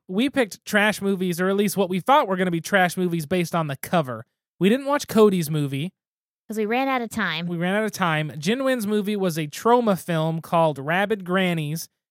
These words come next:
Speaker 1: and the D V D is so edited to shit that it's so confusing. And for as fun as the special effects were, the movie was just so bad.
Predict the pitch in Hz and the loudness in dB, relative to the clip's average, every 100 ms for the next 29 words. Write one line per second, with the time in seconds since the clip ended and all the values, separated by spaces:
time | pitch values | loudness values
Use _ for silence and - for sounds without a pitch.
0 | - 175 170 147 208 233 240 226 220 208 | -6 -4 -2 0 0 0 -2 0 0 0
1 | 185 170 - 202 214 - 190 202 208 170 | -2 -6 -2 0 0 0 0 2 0 -2
2 | 156 - 202 175 - 160 151 - - 202 | -8 -4 -2 -2 -4 -8 -8 -10 -4 2
3 | 208 - 214 - 196 214 202 247 285 - | 2 0 -8 -4 -2 -2 -2 -6 -8 -14
4 | _ _ _ _ _ 185 190 190 190 - | _ _ _ _ _ -4 -2 0 -2 0
5 | 202 185 - 208 220 208 190 214 202 202 | 2 2 2 2 2 -2 -4 -2 0 0
6 | 180 - 202 - 175 196 202 180 175 185 | -4 0 -2 -2 0 2 2 0 -2 -2
7 | 196 165 156 160 - 165 160 165 143 127 | -2 -4 -4 -8 -8 -4 -2 -2 -4 -4
8 | 139 185 | -2 -4